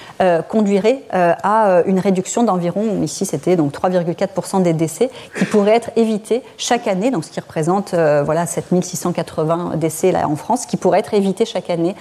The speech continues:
euh, grâce à cette mesure de santé publique, euh, avec, euh, des, euh, là aussi, on comparait différents logos et des performances plus faibles des autres logos testés, euh,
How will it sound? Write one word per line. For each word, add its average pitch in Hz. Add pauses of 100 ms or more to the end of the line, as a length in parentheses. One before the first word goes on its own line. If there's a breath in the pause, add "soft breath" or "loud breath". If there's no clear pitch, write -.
(280 loud breath)
euh, 170
grâce 196
à 180
cette -
mesure 180
de -
santé 170
publique, 226 (420 loud breath)
euh, 175
avec, 202
euh, 175
des, 190
euh, 160
là 185
aussi, 220
on 180
comparait 165
différents 170
logos 170
et 175
des 156
performances 170
plus -
faibles 180
des 156
autres 175
logos 156
testés, 185
euh, 151